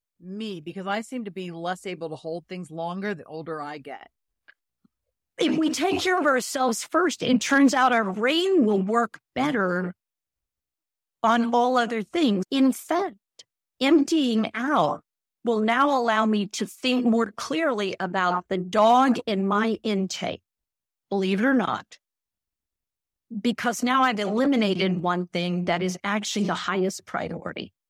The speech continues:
Speaker 2: which is I've got to empty before I can fill.
Speaker 1: Is this the same kind of thought process when people go to the grocery store? Because you hear all the time, "I went to the grocery store for one thing, I got ten things, and I forgot the one thing that I went for."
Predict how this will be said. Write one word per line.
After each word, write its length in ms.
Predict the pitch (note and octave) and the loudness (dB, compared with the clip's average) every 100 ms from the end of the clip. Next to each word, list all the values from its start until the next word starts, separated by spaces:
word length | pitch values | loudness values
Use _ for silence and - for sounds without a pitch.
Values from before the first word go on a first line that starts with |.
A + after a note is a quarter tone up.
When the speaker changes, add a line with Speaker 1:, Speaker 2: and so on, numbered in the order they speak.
| _ - | _ -8
Speaker 2:
which 180 | G#3 | -4
is 100 | G3+ G3 | -2 -2
I've 160 | F#3 | -2
got 120 | A3 - | -4 -6
to 140 | B3 A3+ | -4 -2
empty 300 | G3+ F3+ E3 | -2 -2 -4
before 320 | E3+ - D#3+ | -4 0 0
I 80 | F3 | 0
can 200 | - F3 | -4 -8
fill. 280 | - - - _ _ _ _ _ _ _ _ _ _ _ _ _ _ _ _ _ _ _ A#3 | -6 -8 -10 _ _ _ _ _ _ _ _ _ _ _ _ _ _ _ _ _ _ _ -16
Speaker 1:
Is 120 | G3+ | -14
this 160 | C#4+ | -16
the 100 | - | -16
same 240 | - E4 D4 | -6 -6 -4
kind 140 | D4+ | -6
of 100 | B3 | -6
thought 180 | G3 - | -8 -8
process 380 | F#3 F#3+ G3 F3+ | -8 -8 -12 -16
when 120 | F3+ | -16
people 200 | F3 E3 | -14 -12
go 140 | F3 | -10
to 40 | E3+ | -8
the 80 | D3+ | -10
grocery 360 | D#3 D3+ F3 | -12 -12 -16
store? 240 | - F3+ E3+ | -14 -14 -14
Because 320 | E3+ E3 D#3+ | -14 -16 -16
you 80 | F#3 | -14
hear 260 | G#3+ D#3 | -14 -12
all 100 | D#3 | -12
the 80 | D3+ | -14
time, 300 | - D3 C#3+ | -18 -16 -16
"I 40 | |
went 120 | D#3+ F3+ | -16 -14
to 60 | |
the 80 | E3+ | -14
grocery 340 | D#3 D3+ D#3 | -14 -16 -18
store 260 | D3 D#3 D#3+ _ _ _ | -18 -18 -18 _ _ _
for 120 | F3 E3 | -14 -10
one 260 | G3+ A#3+ | -8 -10
thing, 340 | G3 D#3 D#3+ - | -10 -12 -12 -16
I 60 | D3+ | -16
got 240 | D3+ C#3+ _ _ | -14 -16 _ _
ten 240 | A#3+ B3 | -10 -10
things, 380 | G#3 G3 F#3+ F3+ | -8 -10 -10 -14
and 120 | E3 D#3 | -16 -16
I 40 | |
forgot 300 | E3 D3 - | -14 -14 -14
the 80 | C#3+ | -16
one 200 | D#3+ D#3 | -16 -16
thing 220 | E3 D#3+ | -16 -14
that 100 | D3 | -14
I 60 | C#3+ | -14
went 200 | C#3+ - | -16 -20
for." 240 | B2 D#2+ | -20 -20